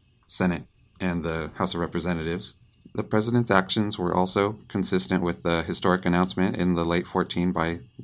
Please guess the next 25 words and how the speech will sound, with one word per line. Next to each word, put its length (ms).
the 100
U 240
S 180
and 140
China 460
that 120
the 100
two 200
nations 380
would 100
jointly 340
commit 360
to 120
cutting 360
their 140
emissions. 680
And 100
this 120
is 100
a 40
pretty 220
big 220
deal 260
because 560
China 360